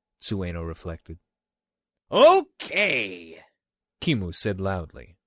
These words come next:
and stuck his finger into a hole in the side of the machine. With his free hand, he searched around the buttons slowly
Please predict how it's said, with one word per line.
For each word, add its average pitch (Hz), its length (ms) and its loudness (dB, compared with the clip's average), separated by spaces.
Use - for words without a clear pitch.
and 120 140 -4
stuck 170 260 0
his 143 140 -6
finger 151 360 -4
into 113 260 -2
a 110 40 2
hole 135 360 0
in 101 60 -2
the 104 80 -4
side 113 220 0
of 107 60 -6
the 104 60 -4
machine. 101 580 -10
With 151 120 2
his 156 140 0
free 247 260 -2
hand, 110 340 -4
he 147 140 -4
searched - 360 -4
around 165 280 0
the 139 60 -4
buttons 127 340 -2
slowly 98 560 -4